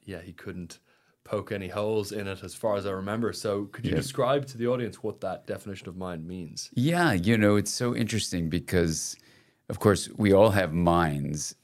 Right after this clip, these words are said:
Speaker 2: uh, and there's so many fields that deal with the mind, like
Speaker 1: Mm.
Speaker 2: the field of mental health, or
Speaker 1: Mm.
Speaker 2: philosophy that has philosophy of mind, or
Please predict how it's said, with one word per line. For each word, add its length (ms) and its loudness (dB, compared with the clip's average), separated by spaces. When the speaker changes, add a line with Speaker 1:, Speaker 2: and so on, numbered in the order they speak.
Speaker 2:
uh, 200 0
and 160 0
there's 180 0
so 100 -2
many 180 0
fields 560 0
that 280 -6
deal 260 4
with 140 -2
the 80 0
mind, 460 -2
like 340 -2
Speaker 1:
Mm. 140 -10
Speaker 2:
the 60 2
field 320 0
of 160 -4
mental 640 -2
health, 440 -2
or 260 2
Speaker 1:
Mm. 200 -14
Speaker 2:
philosophy 640 2
that 180 -2
has 240 0
philosophy 520 -2
of 100 -2
mind, 460 0
or 360 0